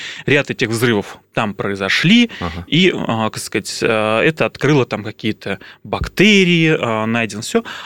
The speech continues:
Speaker 1: А, они рождаются немножко из друг-, из другой вещи. Дело в том, что ис-, уже полномасштабные научные исследования Антарктиды действительно показали,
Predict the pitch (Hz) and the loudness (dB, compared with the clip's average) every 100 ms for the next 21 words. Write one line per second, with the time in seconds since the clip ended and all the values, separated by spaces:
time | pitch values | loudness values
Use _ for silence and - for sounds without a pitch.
0 | - - 123 - 208 269 185 208 208 175 | -14 0 2 4 4 4 4 2 2 0
1 | - 147 143 135 131 135 135 127 107 - | 0 0 0 0 -2 2 0 2 0 0
2 | 95 - 151 156 151 - 151 - 151 139 | -4 0 0 2 0 2 -2 0 -2 2
3 | 135 143 143 131 135 139 147 151 131 120 | 2 4 2 2 2 2 2 0 2 2
4 | 175 240 - 127 - 104 104 104 - - | 4 2 2 -2 0 0 0 -2 -4 -6
5 | 107 101 - 214 180 151 - - 117 180 | -8 -8 -4 -2 -2 -4 -4 -4 0 2
6 | 208 | 2